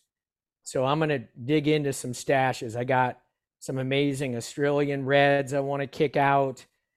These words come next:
I've got some twenty seventeen Petite Sirah from Barra I wanna bring out.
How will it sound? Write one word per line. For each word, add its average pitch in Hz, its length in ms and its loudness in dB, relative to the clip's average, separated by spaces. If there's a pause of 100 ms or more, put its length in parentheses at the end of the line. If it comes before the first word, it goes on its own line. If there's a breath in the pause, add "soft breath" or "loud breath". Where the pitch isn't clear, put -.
(260)
I've 120 180 -8
got 127 500 2
some 123 540 -4 (480)
twenty 147 360 -4
seventeen 143 840 -4
Petite 139 380 -8
Sirah 131 580 0
from 117 200 -8
Barra 135 400 2
I - 20 2
wanna 135 300 -4
bring 135 300 -6
out. 131 440 -2